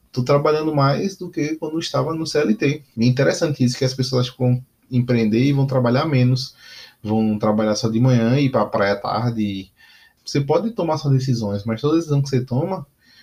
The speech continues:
vai acarretar uma consequência. E o, nesse, nesses seis meses que eu, que eu estou passando, empreendendo, é interessante como as coisas acontecem.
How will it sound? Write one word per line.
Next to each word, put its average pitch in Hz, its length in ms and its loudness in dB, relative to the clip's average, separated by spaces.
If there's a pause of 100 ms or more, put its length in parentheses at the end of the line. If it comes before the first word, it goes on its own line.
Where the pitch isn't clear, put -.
(160)
vai 120 380 0 (600)
acarretar 127 520 0
uma 139 80 -2
consequência. 139 640 0 (480)
E 143 320 2
o, 160 100 4
nesse, 156 340 0 (180)
nesses 135 680 0
seis 127 400 0
meses 143 640 0
que 127 100 -4
eu, 123 160 2
que 127 120 0
eu 127 40 8
estou 123 680 4 (280)
passando, 135 540 -2
empreendendo, 127 720 2 (840)
é 120 60 -2
interessante 151 1120 -2 (440)
como 156 220 2
as 180 100 -2
coisas 151 640 -4
acontecem. 127 1080 0